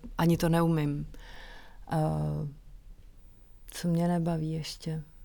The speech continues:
Mě třeba nebaví, já jsem se teďka, nevím, proč, proč mě to zrovna tohleto napadlo, že třeba spousta lidí, možná se na to budu dívat trošku jinak, až budu mít rodinu, jo,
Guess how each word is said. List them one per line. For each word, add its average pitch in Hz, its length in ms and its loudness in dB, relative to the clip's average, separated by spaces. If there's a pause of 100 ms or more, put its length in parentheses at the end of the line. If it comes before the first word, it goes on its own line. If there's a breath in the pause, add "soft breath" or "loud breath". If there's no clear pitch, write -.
(1800)
Mě 202 140 10
třeba 220 340 10
nebaví, 180 360 12
já 170 120 6
jsem 190 160 4
se - 120 0
teďka, 196 380 6
nevím, 190 460 6
proč, 185 320 2
proč 175 280 -2
mě 185 120 4
to 180 160 4
zrovna 180 340 4
tohleto 180 360 4
napadlo, 170 500 4 (300 loud breath)
že 180 120 -4
třeba 214 200 12
spousta 208 480 8
lidí, 160 500 6
možná 185 320 8
se 208 120 8
na 196 100 12
to 190 100 8
budu 190 120 10
dívat 185 280 10
trošku 185 280 4
jinak, 175 220 8 (160)
až 165 140 6
budu 170 140 6
mít 175 200 8
rodinu, 160 420 6
jo, 135 140 -2